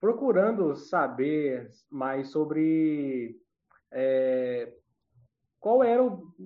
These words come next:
qual era o, o, o que causava, né, o transtorno do espectro autista,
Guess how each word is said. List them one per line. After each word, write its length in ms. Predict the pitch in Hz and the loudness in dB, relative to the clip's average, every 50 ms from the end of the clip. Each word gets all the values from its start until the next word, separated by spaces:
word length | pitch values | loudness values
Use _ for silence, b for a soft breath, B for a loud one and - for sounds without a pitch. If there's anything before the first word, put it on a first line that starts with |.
| 175 | -10
qual 160 | - 202 220 | -6 -4 -2
era 160 | 226 214 220 233 | 0 0 0 0
o, 60 | 233 | 0
o, 480 | 226 220 214 190 208 214 214 202 190 | 0 -2 -2 -2 -2 -2 -2 -2 -4
o 40 | 180 - | -6 -8
que 80 | 190 | -10
causava, 840 | - 220 214 208 180 - 151 170 190 202 202 190 160 156 160 151 147 | -10 -6 -4 -4 -4 -2 -2 -2 -2 0 -2 -2 -2 -2 -2 -2 -2
né, 220 | 151 170 175 175 | -2 -2 -2 -2
o 80 | 170 165 | -4 -4
transtorno 480 | - 165 160 156 - - 156 165 170 170 | -4 -4 -4 -4 -4 -2 -2 -2 -2 -4
do 60 | 165 | -6
espectro 320 | - - 151 151 - 165 | -4 -4 -4 -2 -2 -4
autista, 680 | 147 135 - - 208 240 220 196 - - 139 127 - | -4 -4 -4 -6 -4 -4 -4 -6 -6 -8 -10 -10 -10